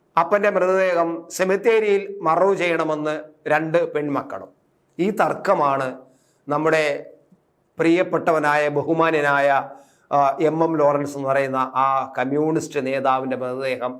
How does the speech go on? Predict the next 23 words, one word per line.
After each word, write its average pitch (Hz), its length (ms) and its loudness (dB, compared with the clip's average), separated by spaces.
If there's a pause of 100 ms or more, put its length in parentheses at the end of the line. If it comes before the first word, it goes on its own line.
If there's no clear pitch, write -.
ഇങ്ങനെ 131 400 -6 (280)
ഫ്രീസറിൽ 156 460 0
കിടക്കാൻ 117 460 -4
കാരണം. 90 320 -12 (760)
ഇപ്പോഴിതാ 170 760 2 (100)
കോടതി 165 840 2
കേസായി 151 460 2
ഹൈക്കോടതിയിൽ 156 920 0 (400)
ഡിവിഷൻ 190 300 2
ബെഞ്ച് 151 340 0
ഉത്തരവ് 160 480 0
പുറപ്പെടുവിച്ചിരിക്കുന്നു. 147 1080 -2 (380)
എം 196 220 4
എം 220 120 0
ലോറൻസിന്റെ 180 840 2
മൃതദേഹം 160 800 0 (240)
മെഡിക്കൽ 170 280 2
കോളേജിൽ 160 720 0 (340)
വൈദ്യ 170 340 2
പഠനത്തിന് 160 500 0
വിട്ടുകൊടുക്കുക 156 680 0
തന്നെ 147 280 2
വേണം 143 320 0